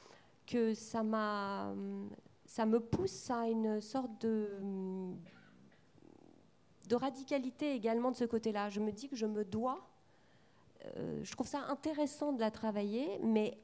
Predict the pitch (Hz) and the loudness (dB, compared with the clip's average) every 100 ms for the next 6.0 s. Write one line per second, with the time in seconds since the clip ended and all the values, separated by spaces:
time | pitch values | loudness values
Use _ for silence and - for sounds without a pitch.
0 | - 208 - - 302 359 - - - - | -4 -4 -2 -2 0 0 -4 -16 -20 -20
1 | - - - 220 226 220 240 254 220 233 | -20 -16 4 6 6 4 2 2 2 2
2 | 302 214 196 - 208 - 233 226 233 277 | -2 -4 -8 -10 -10 -6 -4 -2 -2 -4
3 | 277 220 214 214 214 214 - 254 214 196 | -2 -2 -2 -4 -6 -8 -8 -8 -4 -2
4 | 196 208 247 240 202 190 196 - 233 226 | -2 -2 -4 -4 -4 -4 -6 -2 -2 4
5 | 220 214 - 220 214 202 - 214 196 | 2 2 -2 -2 -2 -4 -4 -2 -2